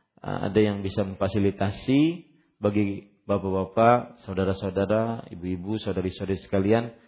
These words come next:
yang mungkin belum berkecukupan untuk membeli buku. Dan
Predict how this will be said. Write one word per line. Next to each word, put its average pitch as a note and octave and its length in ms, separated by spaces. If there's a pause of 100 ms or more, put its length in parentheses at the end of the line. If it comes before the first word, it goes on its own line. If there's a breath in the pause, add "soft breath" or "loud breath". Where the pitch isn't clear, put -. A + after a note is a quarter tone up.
(140 soft breath)
yang A2+ 160
mungkin C3+ 400
belum B2+ 300
berkecukupan A2 680
untuk G#2+ 300
membeli F#2+ 480
buku. E2+ 480 (1040 soft breath)
Dan D3+ 420